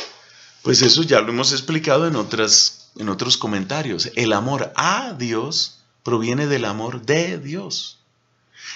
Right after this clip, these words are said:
En la medida en que tenemos la experiencia de sabernos amados por Dios, en la medida en que llega a nosotros el amor de Dios,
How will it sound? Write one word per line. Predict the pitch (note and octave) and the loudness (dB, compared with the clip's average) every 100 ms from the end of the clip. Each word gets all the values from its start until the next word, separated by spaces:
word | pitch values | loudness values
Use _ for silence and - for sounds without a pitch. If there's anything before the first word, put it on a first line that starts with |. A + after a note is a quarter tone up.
| - | 2
En | D3 | 6
la | C3+ | 6
medida | C3 A#2+ C3+ E3+ | 6 4 4 4
en | F3 | 2
que | D#3+ | 0
tenemos | C#3 C3 C#3 B2+ | 2 2 2 2
la | B2+ A#2+ | 6 6
experiencia | A2+ - A#2 A#2 E3 F#3+ E3+ G#2 | 4 0 0 0 0 2 2 2
de | G2+ | 2
sabernos | G2+ G2 G#2+ A#2+ A#2 | 2 2 2 0 2
amados | G#2+ B2+ F3 F3 - | 4 4 4 0 -4
por | - - D3+ F3+ E3+ | -4 0 2 2 -2
Dios, | C3+ C3+ D3+ G3 - - _ _ _ _ _ _ _ _ | -6 -6 -8 -10 -12 -14 _ _ _ _ _ _ _ _
en | - C3 | 0 2
la | B2+ | 4
medida | B2 A#2+ D3 | 4 4 2
en | D#3+ | 0
que | C#3 | 0
llega | C3 D3 | 0 2
a | |
nosotros | D3+ B2+ C#3 B2+ A#2+ | 2 0 -2 0 2
el | A2+ | 2
amor | A2 A2 G#2 G2+ | 2 2 2 2
de | G2+ C3+ E3+ D3 | 4 4 4 0
Dios, | F#2+ F#2 G2 B2+ - - | -2 -2 -2 -4 -6 -8